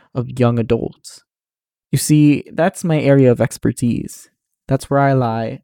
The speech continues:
I'm a twenty-year-old college student, and we want to bring to you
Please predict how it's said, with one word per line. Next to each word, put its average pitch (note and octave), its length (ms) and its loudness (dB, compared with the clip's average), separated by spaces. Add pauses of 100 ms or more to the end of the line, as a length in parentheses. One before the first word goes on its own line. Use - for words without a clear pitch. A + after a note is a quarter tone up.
(120)
I'm B2+ 140 -8
a B2+ 80 -10
twenty-year-old B2+ 640 -2
college C3+ 460 -2
student, A#2 580 0 (1080)
and C#3 140 -2
we F3 80 -2
want F#3+ 260 -6
to - 80 -18
bring D#3 240 0
to - 160 -6
you C3 440 2